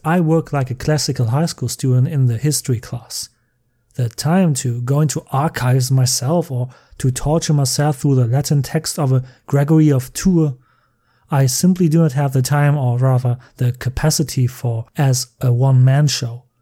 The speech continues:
Although some primary sources like Gregory of Tours I really do read ex-, excerpts every now and then, but to do that all the time, well, that would go beyond the workload of that podcast, which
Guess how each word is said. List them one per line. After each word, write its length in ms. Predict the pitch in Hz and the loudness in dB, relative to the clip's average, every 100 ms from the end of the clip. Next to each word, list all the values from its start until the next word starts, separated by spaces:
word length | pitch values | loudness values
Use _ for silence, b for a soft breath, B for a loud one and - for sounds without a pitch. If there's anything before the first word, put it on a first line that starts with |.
| _ _ _ _ | _ _ _ _
Although 440 | - 196 240 247 _ | -4 0 0 -2 _
some 340 | - - 226 | -8 -2 0
primary 420 | 220 202 208 190 175 | 0 2 4 4 2
sources 340 | - 156 135 | 2 0 2
like 240 | 131 117 | 0 0
Gregory 400 | - 151 139 135 | 0 2 4 4
of 180 | 127 123 | 2 0
Tours 380 | - 185 139 151 | -2 0 2 0
I 240 | 147 127 127 | -2 -2 -4
really 380 | - 202 262 147 | 0 2 4 2
do 260 | 117 156 180 | 2 2 2
read 320 | 127 143 131 | 4 2 2
ex-, 200 | 127 - - | -4 -10 -8
excerpts 520 | 127 - 127 120 - | -6 -4 -4 -4 -4
every 240 | 165 127 131 | -2 2 4
now 220 | 135 127 | 4 4
and 140 | 123 | 2
then, 260 | 127 123 127 B B B B | 2 2 0 B B B B
but 160 | 175 175 | -4 -2
to 100 | 180 | -2
do 280 | 165 185 214 | 0 0 0
that 260 | 143 135 131 - | 0 0 -2 -6
all 260 | 190 214 | -2 0
the 100 | 165 | 0
time, 480 | 127 - 170 147 123 | -2 -2 0 2 2
well, 280 | 123 117 117 _ _ _ _ _ | 0 -2 -6 _ _ _ _ _
that 240 | - 147 - | -4 -4 -2
would 160 | 160 | -2
go 180 | - 147 | 0 0
beyond 380 | 139 127 131 139 | 2 2 2 2
the 100 | 120 | 0
workload 480 | 117 143 139 139 135 | 0 0 0 -2 0
of 160 | 127 - - | -2 -6 -6
that 180 | 131 127 _ _ | -4 -4 _ _
podcast, 680 | - 160 - - 123 - - - | -6 -6 -6 -8 -8 -8 -12 -2
which 240 | 127 - | -2 -4